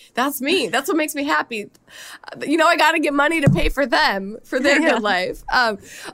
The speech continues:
Speaker 1: okay, before we get into our game, because we always play our games here with our guests, I, I wanna take it back to The Bachelor a little bit, just for our happy hour listeners. So we wanna get your take on the current state of affairs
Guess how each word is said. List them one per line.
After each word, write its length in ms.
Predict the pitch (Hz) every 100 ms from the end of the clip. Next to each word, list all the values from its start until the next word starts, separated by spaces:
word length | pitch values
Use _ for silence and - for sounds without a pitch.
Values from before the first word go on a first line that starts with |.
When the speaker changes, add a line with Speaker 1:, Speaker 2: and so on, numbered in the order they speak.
| -
Speaker 1:
okay, 320 | 277 320 226 -
before 580 | 208 214 214 226 262
we 140 | 294 349
get 240 | 269 -
into 720 | 214 220 202 - 226 208 208 -
our 200 | 202 190
game, 640 | 185 190 175 170 165 175 240 -
because 240 | 214 196 190
we 60 | 185
always 360 | 175 185 240
play 220 | - 226
our 100 | 214
games 380 | 214 196 196 196
here 160 | 208 190
with 140 | 185
our 120 | 190
guests, 500 | 190 175 165 170 - -
I, 540 | 196 196 202 220 226 - - _ -
I 80 | 214
wanna 280 | 240 311 370
take 160 | 294
it 40 | 247
back 260 | 220 208 -
to 300 | 226 220 202
The 160 | 214
Bachelor 640 | 180 185 175 170 - 180 -
a 100 | 180
little 260 | 180 175 175
bit, 200 | 170 170
just 180 | 165
for 140 | - 170
our 160 | 170
happy 260 | 175 170 175
hour 160 | 165 165
listeners. 640 | 156 - 175 175 170 - - - - -
So 420 | - - 226 214
we 160 | 226
wanna 260 | 220 220 302
get 140 | 339
your 260 | 240 202 208
take 340 | 202 190 170 -
on 400 | 175 170 170 170
the 140 | 180 185
current 380 | - 175 180
state 180 | - 170
of 100 | 165
affairs 480 | 165 175 160 160